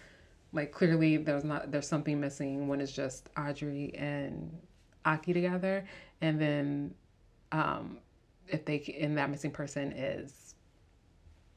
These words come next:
Max. And so if th-, they don't have, if he's not there, then it doesn't make sense for them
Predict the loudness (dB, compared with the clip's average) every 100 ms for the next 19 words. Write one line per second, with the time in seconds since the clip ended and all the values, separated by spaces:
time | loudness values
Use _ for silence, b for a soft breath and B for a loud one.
0 | -20 -20 -18 0 6 6 6 0 -4 0
1 | 2 0 -2 -6 -2 -2 0 0 2 0
2 | 0 -4 0 2 2 2 2 2 2 0
3 | 0 0 -2 -2 -10 -6 -2 0 -2